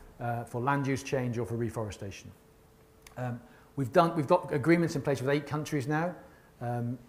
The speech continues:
so Papua New Guinea, Uganda, uh, most of East Africa, Guatemala, Honduras. Um, not every country wants to work with us. Um, no, that's fine.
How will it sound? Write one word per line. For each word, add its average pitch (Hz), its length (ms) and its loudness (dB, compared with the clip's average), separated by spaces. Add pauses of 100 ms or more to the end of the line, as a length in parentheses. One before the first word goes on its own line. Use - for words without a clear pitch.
(120)
so 127 200 -4
Papua 135 300 0
New 131 80 -2
Guinea, 135 440 2 (420)
Uganda, 131 640 0
uh, 117 160 -6
most 147 220 0
of 123 80 -4
East 127 160 -2
Africa, 120 520 -4 (260)
Guatemala, 123 440 0
Honduras. 113 600 -4 (640)
Um, 127 340 -4 (600)
not 151 220 2
every 151 180 4
country 147 300 0
wants 131 180 -2
to 135 60 -6
work 139 240 2
with 147 100 2
us. 147 300 0 (180)
Um, 123 420 -4 (560)
no, 123 120 -8
that's 127 200 -4
fine. 143 380 0